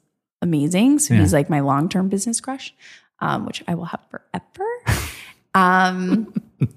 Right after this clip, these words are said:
Speaker 1: but in terms of short term, I, I definitely have a lot. I, I think Jason Fried is doing amazing things, um, over at Basecamp. We use Basecamp. We love Basecamp. So, um, big, sh-, big shout outs to Jason.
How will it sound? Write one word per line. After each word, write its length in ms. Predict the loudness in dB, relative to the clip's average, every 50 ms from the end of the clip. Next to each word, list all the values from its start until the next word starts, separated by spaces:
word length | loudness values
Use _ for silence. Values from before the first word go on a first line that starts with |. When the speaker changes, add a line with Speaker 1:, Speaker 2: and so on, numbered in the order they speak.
| -10 -10 -10 -10 _ _ _ 0
Speaker 1:
but 180 | 0 0 2 2
in 160 | 2 2 2
terms 280 | 4 4 4 4 4
of 120 | 2 0 0
short 320 | 2 2 2 2 2 0
term, 380 | -2 0 2 2 2 2 0 0 0
I, 480 | 0 2 2 2 0 -2 -4 -6 -10 -12 _ 0
I 140 | 0 0 2
definitely 380 | 2 0 -2 0 0 0 0
have 160 | 0 0 0 0
a 60 | 0
lot. 360 | 0 2 2 2 2 0 0 0
I, 180 | 0 0 0 0 0
I 60 | -2
think 260 | 0 2 0 0 0
Jason 320 | 0 0 0 0 0 -2 -2
Fried 440 | -4 -4 -4 -2 0 0 0 0 0
is 160 | -2 -2 -2
doing 200 | -2 0 0 0
amazing 460 | 2 2 2 0 0 0 0 0 0
things, 560 | 0 0 0 0 2 2 2 2 2 0 0 -2 _ -2 0
um, 400 | 0 2 2 2 2 2 0 0 0
over 180 | 0 0 0
at 120 | -4 -2 -2
Basecamp. 680 | -2 0 0 -2 0 2 2 4 4 2 0 -2 -2
We 100 | 0 0
use 300 | 2 2 2 2 2 2 2
Basecamp. 680 | 0 0 0 0 -2 0 2 4 4 2 0 -2 -4
We 80 | -2
love 220 | 0 0 0 0 0
Basecamp. 560 | -2 -2 -2 -2 -2 -2 -2 0 0 -2 -4 -8 _ -20 -20 -20 -20 -16 _
So, 320 | -2 0 0 2 2 4
um, 480 | 4 4 4 2 2 0 -2 -2 -4 -8 _ _ _ _ _ -2
big, 200 | -2 -2 0 -2
sh-, 80 | -6 -10 _ _
big 180 | -4 -4 -4 -2
shout 240 | -4 -4 -2 -2 0
outs 300 | 0 0 0 -2 -4 -8
to 120 | -6 -6 -6
Jason. 760 | -4 -4 -4 -2 -2 0 0 2 2 2 2 0 -2 -4